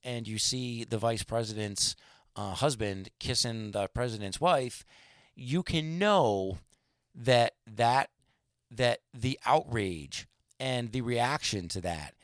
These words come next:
is gonna be hammed up five thousand times. So that, and there's a reason for that, and that's because the institution that is our democracy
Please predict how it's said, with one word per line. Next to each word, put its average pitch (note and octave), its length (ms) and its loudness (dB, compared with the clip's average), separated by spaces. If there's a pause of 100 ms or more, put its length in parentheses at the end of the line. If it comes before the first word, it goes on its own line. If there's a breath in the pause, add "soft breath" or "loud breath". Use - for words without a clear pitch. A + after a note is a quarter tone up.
(160 soft breath)
is A#2 120 0
gonna A#2 200 -2
be G#2+ 140 -2
hammed A2+ 400 -4
up G#2+ 260 2 (280)
five B2 500 2 (100)
thousand A2+ 600 0
times. G2 640 -4 (480 soft breath)
So B2+ 320 4
that, A#2 220 4
and A#2+ 160 -2
there's A#2 160 2
a C3+ 60 4
reason F3+ 260 2
for G#2 100 -6
that, D#2 260 -6 (120)
and A#2 120 -4
that's A#2+ 200 0
because A2+ 560 0 (460 soft breath)
the A#2+ 400 -2 (640)
institution C#3 720 0
that F#2+ 140 0
is A2+ 140 0
our A2+ 120 4
democracy A2 920 -2